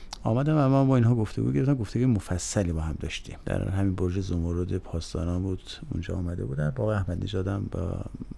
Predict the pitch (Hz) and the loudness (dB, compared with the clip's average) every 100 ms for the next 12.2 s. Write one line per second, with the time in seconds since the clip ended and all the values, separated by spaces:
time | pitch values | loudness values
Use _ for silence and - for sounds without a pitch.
0 | - 92 - 85 90 95 95 92 - - | -8 -8 -6 -6 -4 -4 -6 -8 -12 -14
1 | - - 147 202 190 - 147 147 156 170 | -8 4 8 8 8 6 4 4 4 4
2 | 170 156 151 143 156 160 151 170 151 143 | 4 4 2 2 2 2 2 0 2 2
3 | 135 - - - 120 117 117 131 107 104 | 2 0 -6 2 4 6 6 4 6 6
4 | 120 117 101 95 117 135 - 107 156 131 | 4 4 4 4 2 0 -2 0 2 2
5 | 87 82 - 90 - 85 82 80 78 - | 2 0 -2 -4 -2 -2 0 -2 -4 -6
6 | 71 - - - - - - - - 87 | -8 -8 -14 -18 -18 -18 -18 -12 -4 -2
7 | 90 - 85 87 87 87 82 85 92 85 | -2 -4 -2 -2 0 -2 0 -2 -2 0
8 | 87 87 90 90 - - - 87 95 117 | 0 0 -2 -2 -4 -6 -6 -2 -2 -2
9 | 127 139 139 104 98 92 92 107 139 104 | -2 -2 -2 -2 -2 -2 0 0 -2 -2
10 | 90 90 85 87 87 87 87 90 87 82 | -2 -2 -2 -4 -2 -2 -2 -2 -4 -2
11 | 82 - 87 87 85 90 87 - 90 87 | -4 -4 -6 -4 -4 -4 -6 -4 -4 -2
12 | 87 | -4